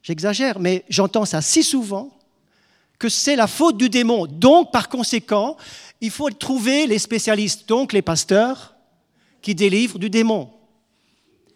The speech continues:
Et s'ils n'arrivent pas, ah ben, c'est pas mon problème, c'est son problème.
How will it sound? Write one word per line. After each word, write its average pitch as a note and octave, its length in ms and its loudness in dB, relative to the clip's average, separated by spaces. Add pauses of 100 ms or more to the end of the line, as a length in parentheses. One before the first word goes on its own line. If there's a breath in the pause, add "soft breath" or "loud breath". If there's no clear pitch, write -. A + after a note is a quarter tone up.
(140)
Et A#3 80 -2
s'ils D#4+ 260 2
n'arrivent A#3+ 360 0
pas, D4 220 0
ah E3+ 60 -6
ben, F#3 140 -2
c'est - 160 -6
pas B3 160 -2
mon A3+ 120 2
problème, A#3 400 0
c'est F3 200 0
son - 280 0
problème. D#3 600 2